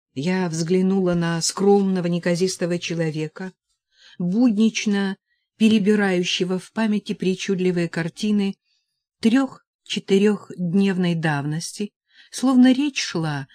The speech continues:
о чём-то бесконечно далёком. В самом деле, сейчас происходила не смена суток, а смена эпох. Фамилия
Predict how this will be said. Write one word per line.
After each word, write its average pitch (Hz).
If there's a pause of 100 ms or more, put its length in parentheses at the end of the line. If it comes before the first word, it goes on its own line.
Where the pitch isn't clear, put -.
(200)
о 190
чём-то 233
бесконечно 226
далёком. 127 (800)
В -
самом 220
деле, 190 (440)
сейчас - (300)
происходила 208
не 220
смена 190 (160)
суток, - (320)
а 135
смена 196 (760)
эпох. - (840)
Фамилия 214